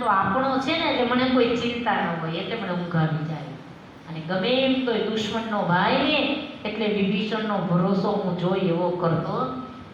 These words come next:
નથી, એટલે એની જોડે વાતો કરું છું." સુમેલની તળેટીમાં પૂર્ણિમાનો ચંદ્ર આજે ખીલ્યો છે.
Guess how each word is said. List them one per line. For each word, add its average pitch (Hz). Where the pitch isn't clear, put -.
નથી, 185
એટલે -
એની 220
જોડે 226
વાતો 180
કરું 175
છું." 175
સુમેલની 294
તળેટીમાં 240
પૂર્ણિમાનો 254
ચંદ્ર 254
આજે 214
ખીલ્યો 240
છે. -